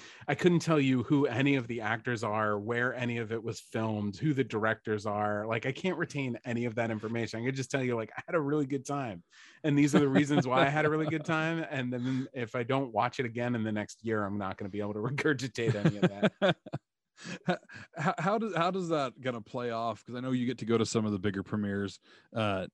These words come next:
Speaker 2: now and then for some of these upcoming horror films. How, how does, how does that play off when you're,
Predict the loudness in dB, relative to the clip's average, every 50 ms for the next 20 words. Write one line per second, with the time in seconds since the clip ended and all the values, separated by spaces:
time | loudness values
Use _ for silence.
0 | _ _ -4 0 2 2 2 2 2 0 -2 -4 -6 -6 -6 -6 -4 -2 -2 0
1 | 2 2 2 2 0 -2 -4 -4 -6 -6 -6 -6 -6 -6 -4 -4 -6 -6 -6 -6
2 | -6 -6 -6 -10 -14 _ _ -20 -20 -20 -20 -20 _ _ _ _ 0 2 2 2
3 | 2 2 2 2 4 2 0 0 2 2 4 4 4 2 2 0 0 0 0 0
4 | 2 2 0 0 2 2 2 4 2 2 0